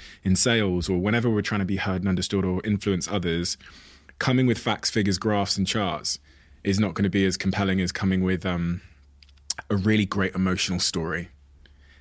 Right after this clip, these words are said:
I, I've always impressed upon people as much as I can that, like, your facts and figures and charts and graphs really don't really matter when you're trying to convince people.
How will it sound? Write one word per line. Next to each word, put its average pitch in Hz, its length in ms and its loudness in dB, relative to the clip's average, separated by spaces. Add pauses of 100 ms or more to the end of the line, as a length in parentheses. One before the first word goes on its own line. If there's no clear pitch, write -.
(140)
I, 117 200 2
I've 117 200 4
always 120 220 6
impressed 110 320 0
upon 98 180 2
people 98 200 0
as 92 80 0
much 104 160 0
as - 80 -2
I 98 80 2
can 92 300 -2
that, 85 120 -8
like, 87 320 -6 (720)
your 98 100 2
facts - 320 0
and 87 100 0
figures 90 260 0
and 95 80 2
charts 90 280 -2
and 87 80 0
graphs 90 280 -2
really 92 160 2
don't 87 180 0
really 87 140 0
matter 87 220 -2
when 85 120 -2
you're 85 100 -2
trying 87 120 -4
to 90 60 -2
convince 87 320 -2
people. 104 420 0